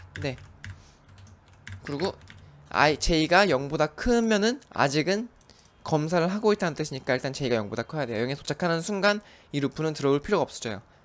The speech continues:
비교를 할 게 없기 때문이죠. 그쵸? 그리고 비교를 해야 돼요. 저희가 판단 부분이라 그래갔자-, 그랬잖아요. 그래서 얘가 계속 돌 거냐 아니면 스왑을 할 거냐라고 판단해주는 부분이기 때문에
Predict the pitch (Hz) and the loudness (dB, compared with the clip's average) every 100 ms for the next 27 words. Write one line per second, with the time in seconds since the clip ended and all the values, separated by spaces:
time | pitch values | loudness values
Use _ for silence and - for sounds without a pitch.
0 | _ - 143 165 165 190 156 110 - - | _ -10 -2 0 2 -2 -2 -4 -6 -12
1 | 113 107 110 - 165 _ _ _ _ _ | -10 -10 -12 -12 -14 _ _ _ _ _
2 | - _ _ _ _ - - _ _ _ | -20 _ _ _ _ -20 -20 _ _ _
3 | _ _ - - - 170 175 196 202 170 | _ _ -20 -20 -12 -4 2 6 8 8
4 | 123 104 - - - - 165 151 - 233 | 6 0 -6 -20 -20 -6 2 2 2 0
5 | 220 233 214 180 170 139 123 113 113 - | 2 0 0 -2 -2 0 0 -4 -8 -14
6 | - 135 123 117 117 120 123 123 - - | -12 -10 -6 -4 -4 -4 -4 -6 -8 -20
7 | - - 139 165 - 151 165 - 160 - | -12 -2 2 2 2 -4 -4 -4 -2 2
8 | 185 113 107 - - 120 139 175 - 226 | 2 2 -2 -12 -8 -6 -6 -6 -2 0
9 | 185 214 - 190 135 - 135 147 208 208 | 0 -2 -2 -4 -4 -2 -4 -2 -2 0
10 | 214 180 170 143 127 123 120 120 143 110 | 0 0 -4 -6 -6 -6 -6 -6 -4 -6